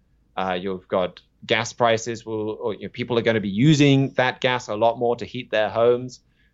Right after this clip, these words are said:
Just today, we had the announcement from opec, or maybe it was yesterday on their time zone, uh, that they're going to be dramatically cutting their, uh,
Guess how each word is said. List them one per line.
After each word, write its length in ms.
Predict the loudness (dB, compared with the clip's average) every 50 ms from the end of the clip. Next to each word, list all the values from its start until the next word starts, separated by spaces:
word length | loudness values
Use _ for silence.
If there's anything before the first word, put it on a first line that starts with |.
| _ _
Just 280 | 0 2 2 2 2 -2
today, 360 | -8 -2 2 4 4 6 4
we 120 | 2 2 0
had 200 | 0 -2 0 -2
the 80 | -2
announcement 580 | -2 -2 -2 -2 -4 -6 -8 -10 -8 -8 -10 -12
from 260 | -12 -10 -10 -10 -6 -2
opec, 480 | -2 0 0 0 0 0 0 -2 -4 -8
or 100 | -8 -8
maybe 200 | -6 -6 -8 -8
it 80 | -10
was 120 | -10 -6 -4
yesterday 440 | -2 -4 -2 0 2 2 2 2 2
on 120 | 0 0
their 140 | -2 -2 -4
time 300 | -2 -2 -2 -2 -2 0
zone, 280 | 2 2 2 2 0
uh, 420 | -4 -6 -6 -4 -4 -4 -6 -8 -10 -16 -20 -20 -20 -20 -20 _ _ -4
that 240 | -4 -4 -4 -4 -2
they're 180 | 0 0 0
going 180 | 2 0 -2 -2
to 80 | -4 -6
be 380 | -6 -6 -4 -4 -6 -6 -10 -14 _ _ _ _ _ _
dramatically 840 | -2 0 0 2 0 0 -2 -4 -8 -8 -8 -6 -6 -6 -8 -10 _
cutting 560 | -6 -6 -6 -2 0 0 0 0 -2 -6 -10 -14 -20 -20 _ _ _ _ _ _ _ _ _
their, 680 | 0 2 2 4 2 2 0 0 -2 -2 -4 -4 -6 -6
uh, 440 | -8 -6 -6 -6 -6 -8 -10 -10